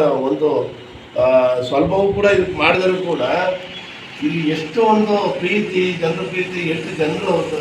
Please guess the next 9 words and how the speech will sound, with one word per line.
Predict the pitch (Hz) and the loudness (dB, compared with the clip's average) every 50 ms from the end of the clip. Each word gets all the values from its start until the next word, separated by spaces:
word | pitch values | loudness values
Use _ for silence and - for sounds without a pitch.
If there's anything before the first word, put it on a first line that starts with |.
| 151 151 156 | -4 -4 -2
ನಮ್ಮ | 156 151 156 156 | -4 -4 -4 -4
ಜೊತೆ | 156 160 175 165 156 151 147 | -4 -2 0 0 2 2 2
ಇದಾಗ್ತಾರೆ, | 151 160 165 160 - 160 156 156 156 156 160 - - - - - - - - - - | 2 0 0 0 0 0 0 0 0 -2 -4 -6 -8 -12 -16 -16 -16 -16 -18 -10 -4
ಪಬ್ಲಿಕ್ಕಿಗೆ | 147 151 151 185 214 233 220 226 214 202 | -2 -2 0 2 2 2 2 2 0 0
ಎಷ್ಟು | 180 185 185 208 | 0 -2 -2 -4
ಇದ್ರ | 208 - | -4 -4
ಬಗ್ಗೆ | 185 175 180 180 180 180 170 160 147 143 143 143 131 | -2 -2 -2 -2 -2 0 2 2 2 0 -2 -2 0
ಗೌರವ | 151 160 180 185 180 180 | 0 2 2 2 2 2
ಇದೆ | 175 170 156 160 160 | 2 0 0 0 0